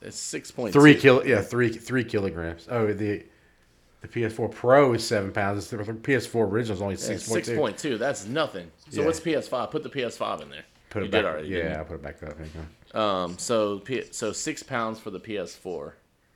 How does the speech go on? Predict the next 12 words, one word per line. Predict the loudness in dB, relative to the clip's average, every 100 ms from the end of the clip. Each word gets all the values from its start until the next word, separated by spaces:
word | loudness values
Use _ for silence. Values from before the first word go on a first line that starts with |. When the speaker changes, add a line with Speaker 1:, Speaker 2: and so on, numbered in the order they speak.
| _ _ _ _
Speaker 1:
Six | -16 -16 -8
pounds. | -6 -6 -8 -8
Speaker 2:
Oh. |
Speaker 1:
And | -8
the | -8
P | -4 -4
S | -4
five | 0 2 2
Speaker 2:
Not | 0
Speaker 1:
is | -4
probably | -2 0 0
Speaker 2:
forty-five. | 0 0 0 -4